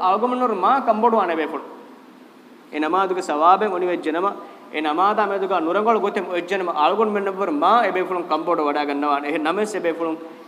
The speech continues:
ඒ නමාද ඒ, ඒ ඉමාමුගේ ෆාතුගා කුරෙව්වි. අදි ඒ බේෆුලුන් ඒ නමාද අලුන් ඉආදා කුරෙව්වි කමෙන් ඈස් වෙන්නේ. كما كان عبد الله بن عمر يصلي خلف الحجاج بن يوسف الثقفي، يوسف الثقفي කුරේක බයන් කුරි ෆදාන් ඉබ්නු උමර්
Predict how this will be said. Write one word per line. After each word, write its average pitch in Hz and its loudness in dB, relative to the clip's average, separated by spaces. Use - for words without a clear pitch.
ඒ 151 -2
නමාද 175 2
ඒ, 156 -4
ඒ 160 0
ඉමාමුගේ 165 2
ෆාතුගා 160 0
කුරෙව්වි. 220 0
අදි 170 0
ඒ 170 0
බේෆුලුන් 170 -2
ඒ 156 -2
නමාද 165 0
අලුන් 160 -4
ඉආදා 170 2
කුරෙව්වි 160 -4
කමෙන් 147 -4
ඈස් 139 -2
වෙන්නේ. 127 -6
كما 185 6
كان 226 4
عبد 190 2
الله 214 6
بن 190 2
عمر 196 2
يصلي 190 0
خلف 196 0
الحجاج 190 0
بن 180 0
يوسف 185 0
الثقفي، 175 -2
يوسف 185 -4
الثقفي 190 -4
කුරේක 190 -2
බයන් 170 0
කුරි 165 -4
ෆදාන් 175 -2
ඉබ්නු 156 -4
උමර් 190 0